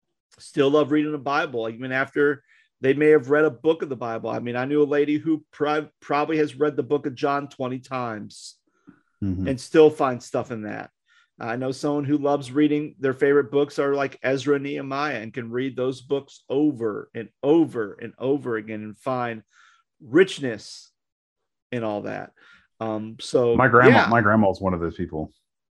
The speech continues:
Speaker 2: My grandma, I couldn't tell you how many times she's read the Bible all the way through.
Speaker 1: Hmm.
Speaker 2: And just super passionate,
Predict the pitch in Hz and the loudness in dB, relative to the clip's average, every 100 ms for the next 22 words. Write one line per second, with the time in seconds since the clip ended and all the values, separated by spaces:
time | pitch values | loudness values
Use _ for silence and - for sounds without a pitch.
0 | _ 101 101 101 101 101 101 95 - 104 | _ 0 2 4 4 4 4 2 -2 -6
1 | - 87 92 101 92 85 - 90 92 85 | -4 -4 0 0 0 -4 -6 -8 -6 -4
2 | 82 78 - _ _ _ - 82 80 80 | -4 -6 -10 _ _ _ -6 -4 -4 -6
3 | 80 78 - - - - _ _ _ _ | -6 -6 -6 -8 -10 -16 _ _ _ _
4 | _ _ _ - 117 104 95 _ _ 101 | _ _ _ -14 -12 -12 -16 _ _ -6
5 | 95 90 85 82 76 - 98 85 - - | -4 -2 -2 -4 -8 -4 -4 -4 -6 -20
6 | _ _ _ _ _ _ - - - 101 | _ _ _ _ _ _ -20 -10 -2 -2
7 | 90 - 85 - 87 85 71 | 0 -2 -2 -4 -6 -6 -8